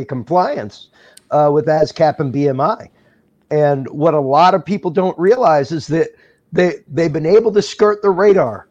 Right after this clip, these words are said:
Mark. They, they've been able to fly under the radar for a long, long time, and that's why they think they're gonna be able to keep flying.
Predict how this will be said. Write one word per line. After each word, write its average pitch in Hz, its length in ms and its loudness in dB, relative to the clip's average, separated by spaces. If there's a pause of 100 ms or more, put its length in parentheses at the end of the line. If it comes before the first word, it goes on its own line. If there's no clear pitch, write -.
(140)
Mark. 139 380 -4 (460)
They, 165 160 0 (100)
they've 165 200 0
been 151 140 -2
able 185 240 0
to 202 100 -2
fly 196 380 4
under 196 180 2
the 180 80 -2
radar 175 440 2
for 156 180 -2
a 131 60 2
long, 170 420 2
long 196 300 2
time, 202 440 -2
and 123 140 -10
that's 160 240 -8
why 202 220 0
they 202 140 2
think 202 260 -2
they're 196 120 4
gonna 185 200 -2
be 185 140 2
able 185 220 0
to 170 100 -2
keep - 320 -6
flying. 127 460 0